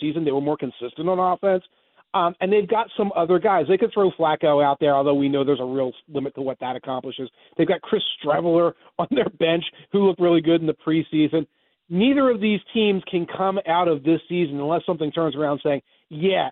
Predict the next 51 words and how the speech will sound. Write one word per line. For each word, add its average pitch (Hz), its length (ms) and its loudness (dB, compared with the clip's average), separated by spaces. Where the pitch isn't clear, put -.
our 196 220 2
guy 202 280 0
that 175 100 0
we 170 100 0
drafted 170 360 0
last 160 280 2
year 165 180 0
is 190 200 2
our 175 160 2
quarterback 165 560 0
of 151 100 2
the 151 160 2
future." 151 300 -2
There's 170 180 2
no 202 200 2
way 185 500 2
that, 180 200 -2
that 165 160 0
either 190 300 2
guy 175 200 2
has 160 80 0
shown 165 180 0
enough 151 300 -2
evidence 165 340 0
of 165 120 -2
that, 170 220 0
even 165 260 -2
with 160 140 -2
Jones's 160 340 0
hot 151 240 -2
streak 143 280 -6
last 143 320 0
year. 139 220 -2
They've 180 180 2
gotta 190 160 0
be 170 120 2
realistic 156 540 2
about 139 320 0
it 143 140 -4
if 165 100 -4
they 175 100 2
wanna 151 200 0
move 139 260 -2
forward. 156 320 2
And 185 80 -2
the 190 60 0
Jets 269 260 0
in, 233 60 -4
the, 202 60 -2
in 214 80 -2
particular, 170 480 -4